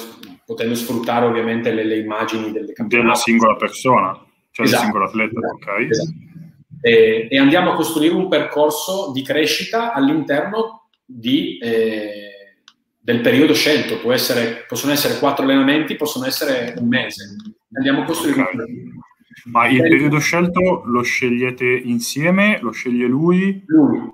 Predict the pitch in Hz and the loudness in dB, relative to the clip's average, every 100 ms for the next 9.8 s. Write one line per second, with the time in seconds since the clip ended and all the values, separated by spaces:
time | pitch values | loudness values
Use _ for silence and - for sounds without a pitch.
0 | _ - 131 117 - - 135 147 147 170 | _ -4 -2 -2 -4 0 2 2 0 0
1 | 170 180 175 165 139 156 165 - - 147 | 0 0 0 0 -2 -2 -2 -2 0 0
2 | 151 156 139 - 127 120 123 123 151 185 | 0 -2 -4 -4 -6 -6 -6 -4 -4 -4
3 | - - - - 262 262 127 - 254 240 | -6 -6 -2 0 0 -4 -8 -8 -8 -6
4 | 117 113 - 123 123 - 120 113 117 120 | -6 -8 -6 -4 -4 -4 -6 -4 -4 -2
5 | 117 - - - 135 143 143 - - 113 | -4 -6 -10 -2 0 0 -2 -4 -6 -8
6 | - 117 120 - 110 107 110 113 113 113 | -6 -4 -4 -6 -8 -10 -10 -6 -6 -6
7 | 107 - - 107 113 139 156 - - - | -8 -10 -12 -8 -2 0 -2 -6 -14 -18
8 | _ _ - 123 156 147 127 147 135 139 | _ _ -2 0 2 2 0 4 6 4
9 | 135 135 143 156 156 151 - | 4 2 2 2 2 2 -2